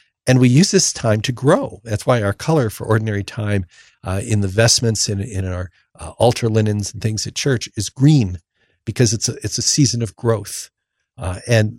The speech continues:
this works out perfectly, but with, you know, if you look outside, you're, you're, well, <laughs> right now my lawn is turning brown, but normally if we had more rain, it would be a green grass, and my, my gardens are certainly green.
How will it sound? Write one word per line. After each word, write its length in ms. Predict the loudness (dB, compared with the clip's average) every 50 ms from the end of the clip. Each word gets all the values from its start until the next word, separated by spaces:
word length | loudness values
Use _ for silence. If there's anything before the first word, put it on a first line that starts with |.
| -4
this 220 | 0 0 2 4 4
works 200 | 2 4 4 4
out 180 | 2 2 2
perfectly, 520 | 0 0 0 0 -2 -4 -8 -6 -6 -6 -6
but 200 | -8 -10 -12 -12
with, 300 | -12 -14 -14 -16 -20 _ _ _ _ _ _ _ _ _ -6
you 80 | -4 -2
know, 140 | -2 0
if 200 | 0 0 0 2
you 80 | 2 2
look 200 | 4 4 4 4
outside, 480 | 4 2 4 4 4 4 4 4 4 4
you're, 100 | 2 0
you're, 340 | -2 -2 -6 -6 -6 -6
well, 300 | -2 2 4 4 4 4 2
<laughs> 20 | 2
right 200 | 0 0 0 0
now 180 | -2 -2 -2
my 160 | -2 -2 -2
lawn 240 | 0 0 2 2 0
is 100 | 0 -2
turning 220 | -2 -2 -2 -2 0
brown, 440 | 2 4 4 6 6 4 2 0 -2 -8 -18 -20 -8 _ 2
but 160 | 2 2 4
normally 760 | 4 4 6 6 8 8 8 8 6 6 6 6 4 2 2 -2 _ _ -8
if 160 | -6 -2 2
we 80 | 4 4
had 240 | 6 6 4 4 4
more 180 | 2 4 4
rain, 560 | 4 4 4 2 2 0 -2 -2 -4 -4 -6 -4
it 140 | -2 0 2
would 120 | 2 2 2
be 160 | 4 4 2
a 60 | 2
green 260 | 0 -2 -4 -4 -2
grass, 400 | 0 2 2 2 2 0 0 0
and 80 | 0 2
my, 180 | 2 2 0 -2 -6 -14 _ -6
my 120 | -6 -2
gardens 440 | 0 2 4 4 4 4 2 2 0
are 80 | 0 -2
certainly 400 | -2 -2 -4 -4 -4 -6 -8 -6
green. 400 | -4 -4 -4 -4 -4 -6 -6